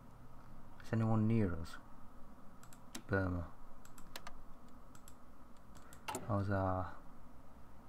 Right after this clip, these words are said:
factories going? We'll build a few more. Wow.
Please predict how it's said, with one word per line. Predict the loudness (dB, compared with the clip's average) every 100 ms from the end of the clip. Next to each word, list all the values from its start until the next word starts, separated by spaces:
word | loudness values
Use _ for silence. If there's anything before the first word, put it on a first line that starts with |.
| -10 -8 -8 -8 -8 -8 -10 -10 -12 -10 -10 -4 -2
factories | -2 -2 -2 0 0 0
going? | 0 0 -2 -2 -2 -4 -4 -4 -4 -4 -4 -6 -6 -6 -6 -4 -4 -4 -4 -4 -4 -4 -4 -4 -4 -4 -4 -4 -4 -2 4
We'll | 8
build | 10 10
a | 10
few | 6 8
more. | 6 4 2 0 -2 -2 -2 0 0 0 0 0 0 -2 -2 -2 -2 -2 -2 -2 0 6
Wow. | 10 10 8 4 0